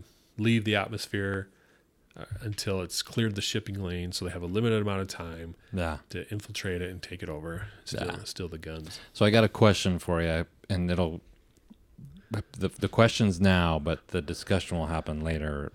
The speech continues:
Speaker 2: b-, uh, when we get to the end. But
Speaker 1: Mm-hmm.
Speaker 2: the deal at this time is, "Help us capture the ship, and I'll tell you where a Jedi is."
Speaker 1: Right.
Speaker 2: Right? That's the deal.
Speaker 1: Yep.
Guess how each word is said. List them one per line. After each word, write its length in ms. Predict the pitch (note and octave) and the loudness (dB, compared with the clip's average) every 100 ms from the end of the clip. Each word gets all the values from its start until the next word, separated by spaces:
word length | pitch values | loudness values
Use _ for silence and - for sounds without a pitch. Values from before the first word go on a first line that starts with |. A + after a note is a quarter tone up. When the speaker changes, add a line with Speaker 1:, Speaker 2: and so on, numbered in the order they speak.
| - | -8
Speaker 2:
b-, 80 | |
uh, 140 | - E2+ | -4 -4
when 120 | E2 | -4
we 80 | D2+ | -4
get 220 | D#2 - | -6 -8
to 100 | - | -10
the 160 | - - | -12 -8
end. 280 | - - D#2 - | -8 -10 -10 -4
But 180 | E2+ | -4
Speaker 1:
Mm-hmm. 340 | F#2+ E2+ E2+ E2+ | -4 -8 -10 -6
Speaker 2:
the 80 | - | -6
deal 560 | E2+ A2 B2 B2+ A#2+ - | 4 8 10 10 8 6
at 160 | F#2+ - | 0 2
this 200 | G#2+ - | 2 4
time 400 | G2 F2 E2 E2 | 2 2 2 0
is, 360 | D#2+ D#2+ - - - - - _ | 0 -2 -4 -12 -20 -20 -20 _
"Help 260 | - G#2+ - | 4 6 8
us 180 | A2+ - | 6 6
capture 440 | - A2 - - | 4 2 4 2
the 80 | G2 | 4
ship, 500 | - - F#2 - - - | 4 4 4 4 -6 -8
and 100 | F2+ | -2
I'll 100 | F2 | -2
tell 220 | - F#2+ | 2 2
you 180 | F2 F2 | 4 2
where 180 | E2+ D#2+ | 2 0
a 80 | D2+ | -2
Jedi 640 | E2 D#2 D2 C#2+ - - | -4 -4 -2 -4 -6 -10
is." 180 | - - - - _ | -12 -14 -20 -20 _
Speaker 1:
Right. 260 | - F2 E2+ - | -12 -12 -12 0
Speaker 2:
Right? 260 | F2 F#2 | 2 2
That's 300 | - F2+ - | 0 -2 -2
the 140 | - G2 | -4 -2
deal. 400 | D#2 F#2 - - - _ | 0 -2 -4 -12 -20 _
Speaker 1:
Yep. 180 | G2 F#2 | -10 -10